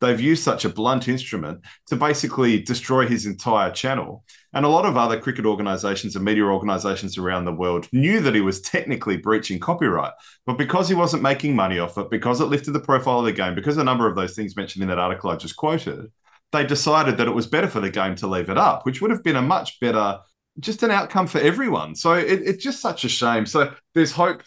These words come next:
that it will be reinstated. There's hope that it's not all gone for good. The other thing, of course, is that he had personal videos on there. He had a bunch of things that weren't actually published, and, and he doesn't even have access. He can't even log on anymore. And that's one of the really sad things about this too. So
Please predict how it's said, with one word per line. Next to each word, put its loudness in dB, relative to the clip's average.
that 0
it -2
will 2
be 2
reinstated. 0
There's 0
hope -2
that -2
it's -12
not 2
all 2
gone -2
for -10
good. -2
The 6
other 4
thing, 2
of 0
course, 2
is -2
that 0
he 2
had 2
personal 0
videos 2
on 0
there. 0
He 0
had 2
a -2
bunch -2
of -12
things -6
that -6
weren't 2
actually -2
published, 2
and, 2
and 2
he 4
doesn't 2
even 2
have 0
access. -2
He -6
can't 0
even 0
log 2
on 0
anymore. -4
And 0
that's -2
one 2
of 2
the 2
really 0
sad -4
things -6
about -4
this -10
too. 0
So 0